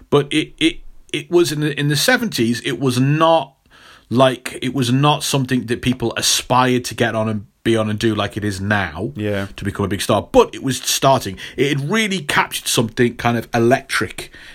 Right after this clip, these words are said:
Speaker 1: um, in, in, in the kind of people that watch late night television, and it was, it would, would go on to become, uh, like you say, a staple of American kind of T V and culture.
Speaker 2: Oh, it is. It's, it's, it's, it's such a big thing. We don't really have an equivalent here, apart from,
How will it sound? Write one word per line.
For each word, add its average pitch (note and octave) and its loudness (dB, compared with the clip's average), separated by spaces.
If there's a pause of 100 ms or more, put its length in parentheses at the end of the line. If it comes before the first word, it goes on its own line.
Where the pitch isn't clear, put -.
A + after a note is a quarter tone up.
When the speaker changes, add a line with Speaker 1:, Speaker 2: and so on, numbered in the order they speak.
(120)
Speaker 1:
um, F#2+ -2
in, A2 0
in, G#2+ 0
in A2 -2
the G#2+ 0
kind G#2+ -2
of G2 -4
people A2+ -2
that G#2 -4
watch G#2+ -2
late G#2 -2
night G2 -6
television, F#2 -6 (360)
and C3+ 4
it C#3+ -2
was, C#3 2 (260)
it C#3+ -2
would, B2+ 2
would C3 4
go C#3+ 6
on E3 2
to - 0
become, E2+ -2 (640)
uh, - -4
like G2+ -4
you A2+ 0
say, G#2 0
a F#2 -2
staple A2 0
of F#2+ -2
American F#2 -4 (520)
kind F#2+ -2
of F2+ -4
T G2+ 0
V F#2 -2
and F2 -4
culture. E2 -6
Speaker 2:
Oh, D#3+ 8
it D#3 6
is. C#3+ 4
It's, C3+ -2
it's, - 0
it's, B2 -2
it's - -4
such D3+ -4
a C#3 -2
big C#3+ 2
thing. B2 0
We D#3+ 2
don't E3 2
really C#3 0
have C#3+ 0
an A#2+ 0
equivalent A2 -2
here, B2+ 2
apart A2+ 0
from, A2 -6